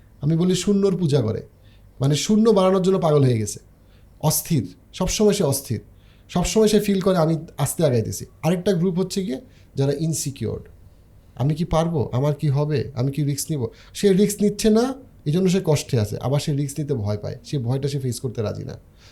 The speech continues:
কিন্তু দেখো, একটা সিম্পল ফ্রেমে কোরআন কিভাবে সমস্যাটাকে সাইকোলজিক্যাল প্রবলেমটা থেকে বের করছে। তুমি যদি হাজার কোটি টাকার মালিক হও, তুমি আল্লাহর কৃতজ্ঞতা আদায় করো। আর তুমি যদি অনেক চেষ্টা করার পরে তুমি যদি আগাইতে না পারো,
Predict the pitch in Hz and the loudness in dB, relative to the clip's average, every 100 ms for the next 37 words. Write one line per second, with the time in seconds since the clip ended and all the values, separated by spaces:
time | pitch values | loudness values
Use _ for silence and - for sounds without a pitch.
0 | - 170 196 196 202 - 151 185 - 214 | -6 0 2 2 0 -4 -4 -4 -2 0
1 | 226 233 294 262 - - 127 87 - - | 0 -2 -2 -2 -2 0 0 -2 -6 -14
2 | - - - - - - 175 185 196 208 | -20 -20 -20 -20 -20 -6 0 2 2 2
3 | 196 190 180 - 151 147 147 143 139 - | 2 2 2 0 -2 -2 -4 -4 -6 -10
4 | - - - - - - 151 147 165 156 | -20 -20 -20 -20 -20 -12 -6 -4 -2 -2
5 | 160 170 156 139 143 135 139 123 113 - | -2 -2 -2 -2 -2 -2 -2 -2 -2 -6
6 | - - - - - - - - 220 254 | -12 -16 -20 -20 -20 -20 -6 0 2 2
7 | 269 233 269 269 - - - - - 175 | 0 0 0 -2 -8 -20 -20 -10 0 2
8 | 185 233 240 233 226 233 208 190 196 202 | 4 4 2 0 2 2 2 2 2 2
9 | 214 240 - - - - - - 208 208 | 0 0 -4 -16 -20 -20 -20 -4 2 4
10 | 190 196 196 190 180 139 143 120 104 98 | 4 4 2 -2 -4 -2 0 0 0 -4
11 | - - - - - - 151 151 202 214 | -8 -16 -20 -20 -10 -2 0 2 2 2
12 | 208 - 190 233 269 269 262 254 247 233 | 0 2 2 4 2 2 0 0 0 -2
13 | 214 226 208 214 202 208 208 202 196 156 | 0 2 4 4 4 4 4 2 2 2
14 | 160 185 190 185 170 180 196 | 2 2 2 0 0 -2 -4